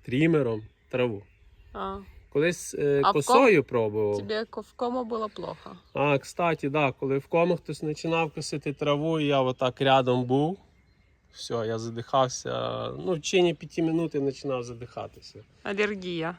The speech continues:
Speaker 1: Алергія, да. А тут, дивіться, скільки я скосив, і ще по барабану.
Speaker 2: Да.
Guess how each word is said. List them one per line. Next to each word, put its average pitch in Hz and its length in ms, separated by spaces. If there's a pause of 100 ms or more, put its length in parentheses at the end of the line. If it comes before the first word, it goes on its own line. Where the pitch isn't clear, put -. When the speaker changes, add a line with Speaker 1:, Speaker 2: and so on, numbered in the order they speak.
(320)
Speaker 1:
Алергія, 143 600
да. 127 260
А 127 100
тут, 185 340
дивіться, 165 280
скільки 123 320
я 113 100
скосив, 151 680
і 139 200 (140)
ще 139 220
по 120 120
барабану. 110 600 (460)
Speaker 2:
Да. 117 520